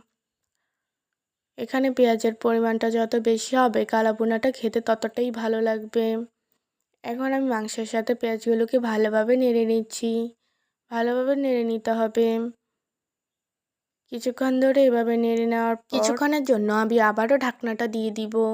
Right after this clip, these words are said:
ভালোভাবে নেড়ে নিয়েছি, এখন ঢাকনাটা দিয়ে দিলাম। কিছুক্ষণ পর আমি আবারও ঢাকনাটা তুলে নিলাম। দেখুন, মাংস থেকে পুরোপুরি তেলটা বেরিয়ে গিয়েছে এবং পেঁয়াজটাও ভালোভাবে সিদ্ধ হয়ে গিয়েছে।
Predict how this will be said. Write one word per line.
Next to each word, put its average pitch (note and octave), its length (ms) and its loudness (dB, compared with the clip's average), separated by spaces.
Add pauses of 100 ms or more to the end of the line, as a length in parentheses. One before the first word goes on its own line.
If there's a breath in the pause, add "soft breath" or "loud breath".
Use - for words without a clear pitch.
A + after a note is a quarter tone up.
(160)
ভালোভাবে B3 600 0 (120)
নেড়ে A3+ 260 0
নিয়েছি, A3+ 320 -2
এখন A3+ 260 -4
ঢাকনাটা A#3+ 420 -4
দিয়ে A#3 220 -4
দিলাম। A3 420 0 (760)
কিছুক্ষণ C#4+ 480 0
পর B3 200 2
আমি A3+ 200 2
আবারও A3+ 280 2
ঢাকনাটা B3 480 -4
তুলে A#3 320 -2
নিলাম। A3 360 -4 (180)
দেখুন, A#3+ 440 -2
মাংস A3+ 280 0 (140)
থেকে C#4 200 -2
পুরোপুরি A#3+ 520 -4
তেলটা A3+ 400 -2
বেরিয়ে A#3+ 440 -2
গিয়েছে B3 460 -2 (640 loud breath)
এবং A3 240 -2 (100)
পেঁয়াজটাও B3 580 -2
ভালোভাবে A3+ 480 0
সিদ্ধ A3+ 320 -6
হয়ে A3 220 -2
গিয়েছে। A3 420 -2